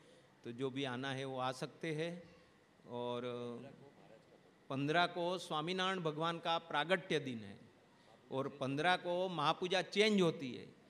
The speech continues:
तो सुबह में वो महापूजा चेंज करेंगे, स्वामीनारायण भगवान का प्रागट्य दिन मनाएंगे और शाम को बड़ा फंक्शन भी हम करेंगे महाराज का प्रागट्य। और नीलकंठ वर्णी मूर्ति का अभिषेक भी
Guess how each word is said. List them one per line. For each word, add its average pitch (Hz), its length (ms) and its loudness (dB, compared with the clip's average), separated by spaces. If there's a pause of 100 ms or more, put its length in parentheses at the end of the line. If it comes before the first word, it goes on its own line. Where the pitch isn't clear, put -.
(240)
तो 135 80 -6
सुबह 147 320 -2
में 170 160 -2
वो 170 140 -2
महापूजा 165 520 2
चेंज 175 340 -2
करेंगे, 175 640 -2
स्वामीनारायण 156 600 -4
भगवान 147 360 -4
का 147 120 0
प्रागट्य 165 540 0
दिन 180 220 0
मनाएंगे 180 720 -2 (340)
और 147 160 0
शाम 156 380 2
को 180 200 -2
बड़ा 156 360 8 (1000)
फंक्शन 160 400 0
भी 170 140 0
हम 151 320 -6 (260)
करेंगे 147 320 -2
महाराज 131 420 -6
का 131 100 -8
प्रागट्य। 113 580 -18 (720)
और 123 120 -8
नीलकंठ 139 520 -4
वर्णी 165 360 -2
मूर्ति 156 340 -4
का 156 180 2
अभिषेक 143 500 -2
भी 147 320 -4